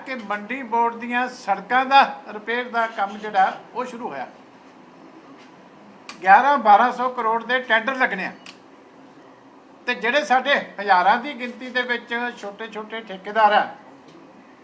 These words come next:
ਉਹਨਾਂ ਨੂੰ ਵਿਚਾਰਿਆਂ ਨੂੰ ਇਸ ਗੱਲ ਦਾ ਬੜਾ ਜਿਹੜਾ ਵੱਡੀ ਰਾਹਤ ਹੁੰਦੀ ਆ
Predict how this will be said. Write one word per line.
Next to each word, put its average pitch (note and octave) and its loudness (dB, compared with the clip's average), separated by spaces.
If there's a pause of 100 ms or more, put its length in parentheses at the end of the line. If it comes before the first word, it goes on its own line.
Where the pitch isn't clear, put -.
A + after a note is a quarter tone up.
ਉਹਨਾਂ A#3+ 0
ਨੂੰ C4+ -2
ਵਿਚਾਰਿਆਂ A#3 2
ਨੂੰ A#3 -8
ਇਸ A3 -12
ਗੱਲ A3+ -2
ਦਾ A#3 -2
ਬੜਾ A3 0 (180)
ਜਿਹੜਾ G#3 -4
ਵੱਡੀ G3 -8
ਰਾਹਤ G#3+ 0
ਹੁੰਦੀ G#3+ -10
ਆ G3 2